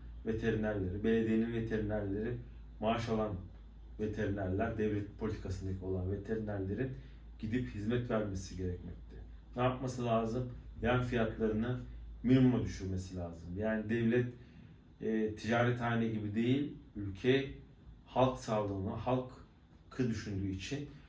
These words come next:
e, yemi minimum fiyata çekmesi lazım ki üretim olsun. E,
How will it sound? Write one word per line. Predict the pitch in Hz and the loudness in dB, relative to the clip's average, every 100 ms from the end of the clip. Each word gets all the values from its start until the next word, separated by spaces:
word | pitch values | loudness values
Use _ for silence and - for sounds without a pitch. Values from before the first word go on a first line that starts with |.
| - - - 104 | -20 -20 -14 -6
e, | 101 101 98 98 95 95 - 104 | -2 -2 0 0 0 -2 -6 0
yemi | 101 120 127 | 2 4 4
minimum | 123 127 127 117 | 4 4 4 2
fiyata | - 110 - | 0 -2 -4
çekmesi | 117 113 120 117 | -8 -4 -4 -2
lazım | 120 120 117 139 123 | 0 2 2 0 -2
ki | - 135 143 - - - - - - - | 0 0 0 -8 -18 -20 -20 -20 -20 -8
üretim | - 113 113 127 | -2 0 4 4
olsun. | 127 123 - 135 - - - - - - - - | 4 2 -2 -4 -6 -14 -18 -20 -20 -20 -20 -16
E, | - | -10